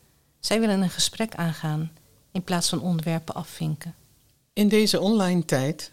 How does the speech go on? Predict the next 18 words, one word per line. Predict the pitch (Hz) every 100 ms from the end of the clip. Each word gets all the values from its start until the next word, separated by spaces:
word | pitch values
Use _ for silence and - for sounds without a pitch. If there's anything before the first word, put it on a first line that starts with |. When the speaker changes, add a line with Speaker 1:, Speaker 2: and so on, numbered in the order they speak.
| -
Speaker 2:
zien | - 220 220
we | 170
de | 151
persoon | 139 - 160 165 165
tegenover | 170 147 139 147 170 160
ons | 143 143 -
in | 147 156
een | 151
frame. | - 135 107 104 - _ _ _ _ _ _ _ _ _ _ _ _
Deze | - 190 220 202 147
beperking | 113 170 165 170 196 190
levert | 143 135 113 -
veel | 156 147
op. | - 113 - _ _ _ _ _ _ _ _ _
We | 170
zien | 180 160
de | 131
gezichtsuitdrukkingen, | - 120 170 - 175 160 156 170 180 190